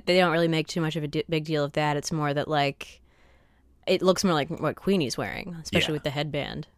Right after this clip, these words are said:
Speaker 2: It's this, these big, bold green and white stripes. Uh, is that a V-neck top? How does that
Speaker 1: I'm
Speaker 2: work?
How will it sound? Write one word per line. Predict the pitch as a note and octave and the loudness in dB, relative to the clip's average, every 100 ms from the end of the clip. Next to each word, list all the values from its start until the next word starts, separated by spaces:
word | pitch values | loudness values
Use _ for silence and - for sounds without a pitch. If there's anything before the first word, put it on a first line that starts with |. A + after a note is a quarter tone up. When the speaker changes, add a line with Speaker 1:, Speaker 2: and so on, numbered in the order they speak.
| _ | _
Speaker 2:
It's | A2+ | -6
this, | G#2+ F#2 G#2+ _ _ G2 - B2 G#2 - _ G#2+ - | -4 -8 -12 _ _ -16 -16 -20 -20 -20 _ -8 0
these | B2+ G#2+ G2+ | 2 2 -2
big, | - G#2 F2 B2+ C#3 C3+ G#2 - | -4 -4 -2 2 4 4 -2 6
bold | A#2+ A#2+ A#2+ G#2 | 8 8 6 2
green | G#2 A#2 | 2 4
and | A#2 G#2 | 4 4
white | A2 G2+ | 4 2
stripes. | - - G#2 G2+ G#2+ - - - - _ _ _ _ _ | -2 2 2 2 -2 -10 -12 -14 -20 _ _ _ _ _
Uh, | F#2 F#2+ F#2 E2+ E2+ - _ | 0 2 2 -2 -6 -10 _
is | D3 | 2
that | B3+ | 4
a | |
V-neck | C#3 G2 C#3 A3 A3+ G#3+ - | 2 2 4 6 6 4 -4
top? | - B2 A#2+ F#3+ G#3 - - - _ | -6 -2 0 0 -2 -16 -18 -20 _
How | - F3+ | 0 4
does | A3+ | 8
that | G3+ | 8
Speaker 1:
I'm | |
Speaker 2:
work? | C4 | 8